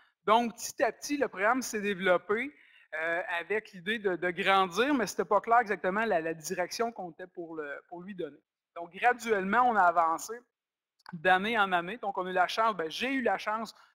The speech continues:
de concevoir mon équipe. Tantôt, Dany parlait de l'importance du travail d'équipe. Donc, plus que le nombre d'élèves augmentait au fil des années, ben, plus que des, des enseignants qui se sont joints à moi à tâche globale, donc à temps plein avec cette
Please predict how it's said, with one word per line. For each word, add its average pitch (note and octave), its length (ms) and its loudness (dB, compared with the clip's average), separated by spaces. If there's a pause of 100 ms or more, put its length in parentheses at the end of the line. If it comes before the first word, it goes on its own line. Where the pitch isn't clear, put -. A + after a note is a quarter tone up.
(100)
de E3+ 80 -4
concevoir A3+ 880 4
mon G3 180 0
équipe. A3+ 300 -8
Tantôt, A3 320 2
Dany G3+ 320 0
parlait G3+ 380 -2
de F#3 100 -6
l'importance G#3 800 0
du E3 80 -18
travail F#3+ 440 4
d'équipe. G3 360 -10 (360)
Donc, E3 160 -14
plus B3+ 160 -4
que C#4 80 -6
le G#3+ 80 2
nombre A3 280 2
d'élèves G#3 340 2
augmentait F#3+ 540 4
au G#3 100 -2
fil A3+ 300 -8
des F#3 180 0
années, F#3 320 -2 (420)
ben, E3 100 -8
plus A3 120 -20
que A3+ 60 -6
des, F#3+ 300 -6
des F3+ 400 -4
enseignants F#3 360 0
qui - 60 -18
se - 60 -10
sont F#3 220 -6
joints G3 380 -6
à F#3 140 0
moi F#3 280 0 (300)
à G3 220 4 (240)
tâche F3+ 200 0
globale, F3+ 340 4
donc F3+ 220 -2
à F#3+ 100 2
temps F#3 300 4
plein G3 280 -6 (120)
avec F#3 340 -6 (120)
cette - 240 -16